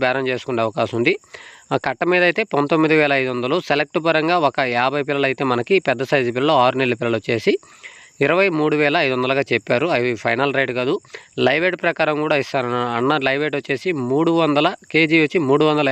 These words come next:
ఎనభై లెక్కన మనకి లైవ్ వెయిట్ ప్రకారం కూడా ఇస్తానంటున్నాడు. లైవ్ వెయిట్ కూడా మనం వెళ్ళి మాట్లాడుకుంటే తగ్గుతుంది. జతల పరంగా ఆయన చెప్పిన రేటు అయితే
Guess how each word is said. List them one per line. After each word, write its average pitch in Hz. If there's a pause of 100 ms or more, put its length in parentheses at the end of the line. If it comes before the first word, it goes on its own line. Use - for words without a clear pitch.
ఎనభై 127
లెక్కన 147
మనకి 127
లైవ్ 127
వెయిట్ 127
ప్రకారం 123
కూడా 120
ఇస్తానంటున్నాడు. 107 (880)
లైవ్ 143
వెయిట్ 175
కూడా 190
మనం 160
వెళ్ళి 151 (120)
మాట్లాడుకుంటే 139 (100)
తగ్గుతుంది. 127 (340)
జతల 151
పరంగా 147
ఆయన 131
చెప్పిన 135
రేటు 131
అయితే 160